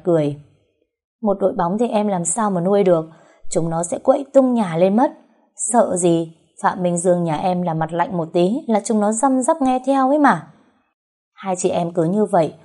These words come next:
vui vẻ nói chuyện bên ngoài vườn hoa, còn trong nhà người nào đó ngồi nói chuyện với ba mẹ vợ, nhưng rất mong Mai Anh nhanh vào nhà để về phòng đi ngủ.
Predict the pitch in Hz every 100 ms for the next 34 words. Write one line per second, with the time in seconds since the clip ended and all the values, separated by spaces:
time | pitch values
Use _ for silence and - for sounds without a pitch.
0 | _ - 214 190 165 160 156 180 240 254
1 | 214 190 160 147 160 147 180 185 180 -
2 | _ _ _ 196 160 190 185 180 156 151
3 | 156 147 147 151 147 214 233 160 156 165
4 | 226 196 175 175 170 165 143 160 156 -
5 | _ _ - 202 190 285 277 220 190 180
6 | - 180 175 170 165 156 156 156 143 143
7 | - 170 156 156 143 175 151 175 175 180
8 | 143